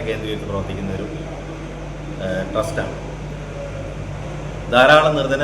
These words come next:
രോഗികൾക്ക് സാന്ത്വനമേകുക, സഹായമേകുക എന്നുള്ള ലക്ഷ്യവുമായിട്ടാണ് ട്രസ്റ്റ് പ്രവർത്തിക്കുന്നത്. എട്ട് വർഷമായിട്ട് പ്രവർത്തിക്കുക, നമ്മൾ തിരിഞ്ഞു നോക്കുമ്പോൾ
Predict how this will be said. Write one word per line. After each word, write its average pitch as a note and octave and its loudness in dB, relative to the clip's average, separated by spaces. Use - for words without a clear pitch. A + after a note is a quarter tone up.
രോഗികൾക്ക് C3 2
സാന്ത്വനമേകുക, B2 2
സഹായമേകുക A#2 0
എന്നുള്ള G#2+ -4
ലക്ഷ്യവുമായിട്ടാണ് G#2 -4
ട്രസ്റ്റ് F#2+ -6
പ്രവർത്തിക്കുന്നത്. - -8
എട്ട് A#2 -2
വർഷമായിട്ട് D3+ 4
പ്രവർത്തിക്കുക, C#3 0
നമ്മൾ C#3 -2
തിരിഞ്ഞു C3 0
നോക്കുമ്പോൾ A#2 0